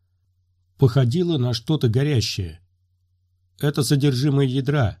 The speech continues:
сказал Оби-Ван. «Металлы, жидкие камни». Они прилетели от корабля достаточно далеко и начали искать Омегу и Мелору. Вскоре они увидели плато. Здесь их не достанет приливная волна.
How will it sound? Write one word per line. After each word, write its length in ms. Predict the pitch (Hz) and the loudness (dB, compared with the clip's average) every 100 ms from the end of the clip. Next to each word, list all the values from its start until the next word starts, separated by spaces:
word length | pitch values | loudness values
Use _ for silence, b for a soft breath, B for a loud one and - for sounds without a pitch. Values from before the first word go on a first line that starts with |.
| _ | _
сказал 440 | - - 104 110 | -12 -2 0 0
Оби-Ван. 460 | 104 104 110 95 78 - _ _ | 0 0 -2 -2 -8 -18 _ _
«Металлы, 580 | 120 120 131 147 135 123 | -2 -2 -2 -2 0 -2
жидкие 460 | - 104 131 - 117 | -2 -2 -2 0 -2
камни». 460 | 117 117 92 78 - _ _ _ _ _ _ _ | 0 0 0 -6 -16 _ _ _ _ _ _ _
Они 260 | - 123 175 | 0 2 2
прилетели 520 | 160 156 151 139 160 | 0 0 -2 -2 -2
от 120 | 139 | -2
корабля 400 | 117 131 131 160 | -4 -4 -4 -4
достаточно 640 | 123 117 117 127 120 135 120 | -2 -2 -2 -4 -4 -2 0
далеко 580 | 123 123 120 156 117 - | 0 -2 -2 -2 -2 -6
и 200 | 117 117 | -2 0
начали 440 | 117 135 113 123 | 2 0 -2 0
искать 320 | 117 - 113 120 | 0 -2 -4 -2
Омегу 360 | 123 143 113 | -2 -2 0
и 40 | 113 | 0
Мелору. 480 | 117 120 92 80 - _ _ _ _ _ | 2 2 0 -4 -12 _ _ _ _ _
Вскоре 440 | - - 170 160 - | -14 0 0 0 0
они 180 | 123 131 | 0 2
увидели 400 | 123 131 117 113 | 0 0 2 0
плато. 560 | 113 117 113 98 73 - _ _ _ _ - | 2 -2 0 -4 -4 -16 _ _ _ _ -4
Здесь 340 | 107 139 113 | 0 0 0
их 120 | 120 | 0
не 100 | 123 | 2
достанет 520 | 117 117 - 120 92 | 0 -2 -2 -4 -4
приливная 480 | - 113 110 101 98 | -4 -2 -2 -2 -2
волна. 420 | 98 107 98 80 | -2 -2 -4 -8